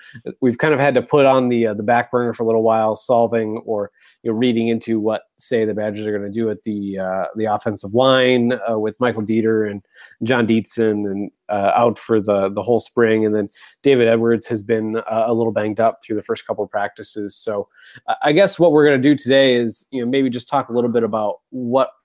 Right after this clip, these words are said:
you know, a little bit about what we've seen through the first couple of practices and, and maybe what we hope to see over the next,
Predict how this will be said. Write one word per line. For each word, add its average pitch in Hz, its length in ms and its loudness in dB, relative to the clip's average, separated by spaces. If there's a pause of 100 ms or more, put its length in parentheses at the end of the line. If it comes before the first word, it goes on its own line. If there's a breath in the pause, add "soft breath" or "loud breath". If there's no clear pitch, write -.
(160)
you 131 80 -4
know, 120 140 -2
a 131 100 4
little 156 140 4
bit 135 140 2
about 120 260 2
what 131 160 2
we've 120 200 0
seen 127 380 -2
through 117 140 -8
the 107 80 -8
first - 240 -8
couple 110 140 -6
of 101 80 -10
practices 113 920 -6
and, 101 260 -10 (320 loud breath)
and 123 100 0
maybe 135 160 8
what 135 120 6
we 120 120 4
hope 127 240 0
to 113 80 -12
see 117 300 0
over 107 160 -2
the 104 140 -4
next, - 440 -6